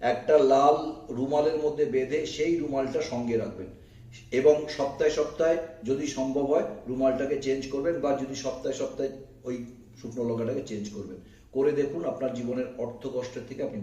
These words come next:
মুক্তি পাবেন। তো চেষ্টা করি সহজভাবে সবকিছু বলার, যাতে আপনারা উপকারে আপনাদের আসে। তো আমার অ্যাস্ট্রোজ্যোতি চ্যানেলের প্রত্যেক সদস্য যারা আমাকে দেখেন,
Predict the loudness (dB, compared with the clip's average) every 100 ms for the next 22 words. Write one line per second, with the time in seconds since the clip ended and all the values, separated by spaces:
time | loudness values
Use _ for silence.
0 | -10 -12 -14 -14 -16 -20 -20 -20 -20 -20
1 | 4 6 6 4 -10 -16 -20 -20 -6 -2
2 | -2 2 4 4 0 0 0 2 6 4
3 | 4 -2 -4 -6 -6 0 2 4 2 0
4 | 0 0 0 -2 -2 -2 -2 0 -2 -6
5 | -14 -14 -10 -6 -2 -2 -2 -4 -8 -10
6 | -18 -20 -20 -6 -4 0 2 4 4 0
7 | -4 -4 -2 -2 0 0 0 -2 -4 -4
8 | -6 -4 -6 -6 -4 -4 -2 -2 0 0
9 | -2 -2 -2 -2 -4